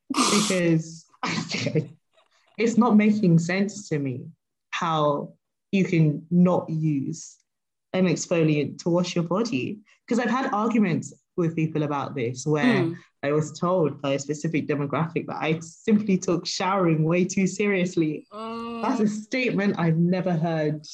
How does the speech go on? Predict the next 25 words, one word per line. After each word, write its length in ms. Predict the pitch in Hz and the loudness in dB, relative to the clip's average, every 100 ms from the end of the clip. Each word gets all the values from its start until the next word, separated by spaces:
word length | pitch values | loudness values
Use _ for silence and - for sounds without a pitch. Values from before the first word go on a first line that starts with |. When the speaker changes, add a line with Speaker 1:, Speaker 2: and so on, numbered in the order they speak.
| - - | -20 2
Speaker 2:
<laughs> 400 | - - - - | 2 2 -2 -2
Speaker 1:
in 160 | - 170 | 4 6
my 380 | 165 151 151 147 | 6 6 2 2
life. 1000 | 151 151 151 147 151 170 - - - | 2 2 0 0 0 0 -2 -8 -4
Speaker 2:
Like 160 | 226 214 | -2 0
it's 140 | 240 | -2
an 120 | 226 220 | -2 0
Olympic 440 | 220 208 220 196 | 2 2 0 -4
sport. 320 | - 220 190 | 0 4 4
No, 280 | 208 240 302 | 4 2 2
it's 180 | 262 220 | 2 0
necessary. 840 | 226 247 294 277 208 190 170 160 185 | -2 -2 -4 -2 0 0 -2 -2 -2
Speaker 1:
Mm-hmm. 360 | 214 208 185 175 - - | 0 4 4 2 0 -6
The 380 | 247 254 262 254 | 2 6 8 8
flora 340 | 233 220 202 | 6 6 4
Speaker 2:
Ooh. 20 | 220 | 2
Speaker 1:
that's 260 | 208 214 | 0 0
on 120 | 190 | 0
my 140 | 190 180 | 0 0
skin 380 | 175 - 180 180 | -4 -2 0 2
can 140 | 170 | 2
always 320 | 165 160 156 | 2 2 0
grow 300 | 156 151 147 | -2 -4 -4
back. 320 | 139 131 - - - | -4 -6 -6 -12 -8
Speaker 2:
Precisely. 800 | 214 196 180 180 151 151 160 | -4 0 2 2 0 -2 -2